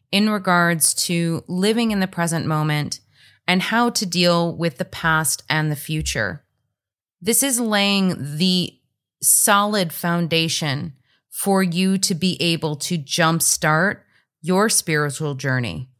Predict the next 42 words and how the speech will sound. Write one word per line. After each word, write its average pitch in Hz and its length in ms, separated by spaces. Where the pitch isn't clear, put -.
I 233 100
want 240 200
to 240 60
thank 233 360
you 208 140
for 185 160
joining 170 440
me 151 140
today, 135 600
and 190 360
I 202 120
look 220 240
forward 208 580
to 208 100
walking 165 500
this 170 200
journey 160 400
with 151 360
you 202 380
and 160 200
pointing 160 500
the 165 100
way 147 520
on 185 380
your 170 260
spiritual 143 840
journey. 127 500
If 262 160
you 285 160
are 277 180
interested 294 600
in 233 220
learning 190 540
more 175 540
about 175 320
me 170 500
and 175 440
the 170 360
sessions 208 760
that 165 200
I 165 160
do, 160 560